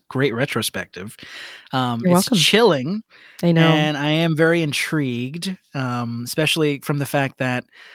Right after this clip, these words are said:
Speaker 1: from a preservation perspective, it's amazing that there's so many copies.
Speaker 2: Isn't it? I, and I think just it's 'cause it was published so many goddamn times.
Speaker 1: Mm-hmm, mm-hmm.
Speaker 2: And you can easily, I mean,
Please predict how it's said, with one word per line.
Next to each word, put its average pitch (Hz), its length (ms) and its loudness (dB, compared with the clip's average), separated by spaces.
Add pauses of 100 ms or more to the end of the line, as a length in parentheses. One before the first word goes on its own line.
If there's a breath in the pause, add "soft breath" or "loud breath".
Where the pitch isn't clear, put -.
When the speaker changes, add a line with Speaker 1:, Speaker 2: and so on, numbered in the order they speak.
(140 loud breath)
Speaker 1:
from 151 120 0
a 131 40 0
preservation 143 480 0
perspective, 120 500 -4
it's 113 100 2
amazing 127 380 0
that 123 60 -2
there's 117 160 -4
so 139 140 -2
many 117 180 -2
copies. 101 720 -4 (280 loud breath)
Speaker 2:
Isn't 247 240 2
it? 285 160 2
I, 220 220 2
and 214 100 4
I 220 80 6
think 254 240 2
just - 200 -2
it's - 160 -2
'cause - 200 0
it 247 80 2
was 226 140 -2
published 240 520 0
so 220 240 4
many 214 320 2
goddamn 190 680 0
times. 208 560 -2
Speaker 1:
Mm-hmm, 156 760 4
mm-hmm. 135 180 0
Speaker 2:
And 226 140 6
you 440 100 10
can 247 140 0
easily, 247 340 4
I 208 100 4
mean, 202 200 -2